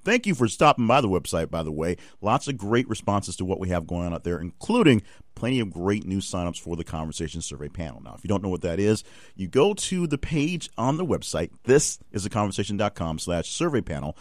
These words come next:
and you fill out a short survey that looks for your interest, things you like to talk about, things you're interested in, things you would answer questions about. We will send you surveys, some informational for us and some actual paid surveys by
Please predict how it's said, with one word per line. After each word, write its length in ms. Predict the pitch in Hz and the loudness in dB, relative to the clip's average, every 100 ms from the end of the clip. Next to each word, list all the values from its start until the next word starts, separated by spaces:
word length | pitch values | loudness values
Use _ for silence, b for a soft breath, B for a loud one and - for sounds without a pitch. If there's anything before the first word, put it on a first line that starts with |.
| B | B
and 100 | 117 | 8
you 80 | 143 | 8
fill 180 | 151 | 10
out 140 | 151 147 | 10 8
a 40 | |
short 300 | 131 139 147 | 6 6 4
survey 520 | - 190 220 139 110 | 4 8 8 10 6
that 320 | 120 120 143 - | 6 4 4 2
looks 260 | 101 107 | 0 0
for 220 | - 110 | 0 0
your 160 | 107 131 | 2 2
interest, 440 | 139 135 156 175 - | 2 0 0 -2 -2
things 220 | 131 135 | -2 -2
you 60 | 147 | -2
like 220 | 135 131 | -2 -4
to 80 | 165 | -6
talk 320 | - 175 - | -2 -2 0
about, 340 | 143 92 110 | 0 0 0
things 220 | 123 127 | -2 -2
you're 140 | 127 131 | -2 -6
interested 380 | 123 - 135 120 | -8 -8 -2 0
in, 120 | 127 | 0
things 340 | 139 143 120 - B | 0 -2 -4 -12 B
you 160 | - 139 | -2 0
would 120 | 131 | 0
answer 340 | 110 117 - 117 | 0 -2 -2 -6
questions 400 | 90 85 85 98 | -4 -4 -6 -4
about. 380 | 117 123 - - b b b | -2 -2 -4 -10 b b b
We 120 | 139 | 0
will 160 | 151 | 0
send 320 | 151 - 139 123 | -2 0 0 2
you 100 | 131 | 0
surveys, 600 | - 190 120 98 101 - | 4 4 4 2 0 0
some 280 | 151 156 | 0 0
informational 600 | 151 156 151 147 151 170 190 | -2 -6 0 0 2 -2 -2
for 240 | 170 185 - | -2 -2 4
us 340 | 113 120 - | 4 4 2
and 160 | 127 127 | -4 -2
some 340 | - 180 165 - B B B | 0 2 2 -2 B B B
actual 380 | 143 143 151 143 | 0 2 0 0
paid 260 | - 131 | 2 2
surveys 380 | - 117 107 104 | 2 0 2 2
by 160 | 101 | 2